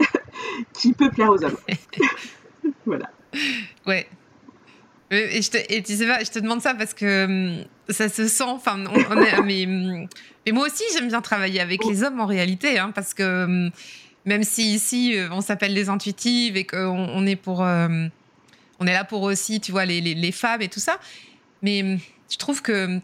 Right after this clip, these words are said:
Speaker 2: travailler avec des hommes, c'est pas la même énergie,
Speaker 1: Non,
Speaker 2: hein,
Speaker 1: c'est
Speaker 2: enfin,
Speaker 1: pas
Speaker 2: je,
Speaker 1: du tout la même
Speaker 2: ouais.
Speaker 1: énergie, vraiment,
Speaker 2: Un
Speaker 1: vraiment.
Speaker 2: côté, un côté binaire avec les hommes, euh, c'est, c'est, c'est noir ou blanc, on y va, on n'y va pas, tu
Speaker 1: C'est
Speaker 2: sais, t'as
Speaker 1: ça.
Speaker 2: l'interrupteur, quoi.
Speaker 1: <laughs>
Speaker 2: C'est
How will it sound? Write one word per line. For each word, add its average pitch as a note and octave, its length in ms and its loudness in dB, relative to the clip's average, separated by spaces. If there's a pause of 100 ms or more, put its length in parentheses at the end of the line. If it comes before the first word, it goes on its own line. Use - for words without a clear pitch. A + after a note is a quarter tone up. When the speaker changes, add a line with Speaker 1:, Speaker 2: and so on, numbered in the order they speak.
Speaker 2:
travailler A3 320 0
avec F#3+ 160 0
des G3 160 0
hommes, B3 100 0
c'est - 140 -10
pas G#3 160 0
la G3+ 60 -2
même F3 220 0
énergie, F3+ 500 0
Speaker 1:
Non, - 80 4
Speaker 2:
hein, E3 120 -2
Speaker 1:
c'est E3+ 100 -2
Speaker 2:
enfin, E3 160 2
Speaker 1:
pas - 20 0
Speaker 2:
je, F3 60 -4
Speaker 1:
du D#3+ 100 -6
tout F3 80 0
la D#3+ 80 2
même D3+ 140 2
Speaker 2:
ouais. C#3+ 60 2
Speaker 1:
énergie, C3+ 280 -4 (280)
vraiment, D3 340 -2 (340)
Speaker 2:
Un - 60 -18
Speaker 1:
vraiment. D3+ 160 -4
Speaker 2:
côté, F#3 280 -8 (100)
un F3+ 80 -6
côté F#3+ 260 -2
binaire G#3 460 2
avec F3 280 -2
les G3 180 2
hommes, A3+ 240 4
euh, F#3 280 4
c'est, F3+ 160 -2
c'est, F3+ 260 2
c'est - 160 -4
noir G3+ 260 4
ou G#3+ 60 2
blanc, A3+ 380 2
on G#3 60 0
y G3+ 120 0
va, A3 220 2
on - 40 -4
n'y G#3+ 140 -4
va G3+ 160 0
pas, A#3 100 0
tu B3 60 2
Speaker 1:
C'est C4+ 60 8
Speaker 2:
sais, - 40 0
t'as - 60 2
Speaker 1:
ça. C4 80 4
Speaker 2:
l'interrupteur, G#3+ 640 4
quoi. B3+ 220 4
Speaker 1:
<laughs> F3 40 -2
Speaker 2:
C'est F4+ 140 4